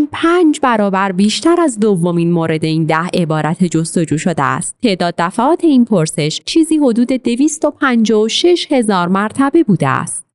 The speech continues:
این ارقام نشان دهندهٔ یک اختلال بزرگ در آموزش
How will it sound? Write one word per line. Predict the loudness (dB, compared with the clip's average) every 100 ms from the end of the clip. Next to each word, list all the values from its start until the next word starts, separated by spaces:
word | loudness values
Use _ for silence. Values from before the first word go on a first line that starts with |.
| -2
این | 0 2
ارقام | 0 -2 -2 0 0 0 -2
نشان | -2 0 0 0
دهندهٔ | 0 0 2
یک | 2 2 2 0 0
اختلال | -2 -2 -2 0 2 2
بزرگ | 2 -2 0 0 -2 -2
در | -2 0
آموزش | -2 0 0 0 0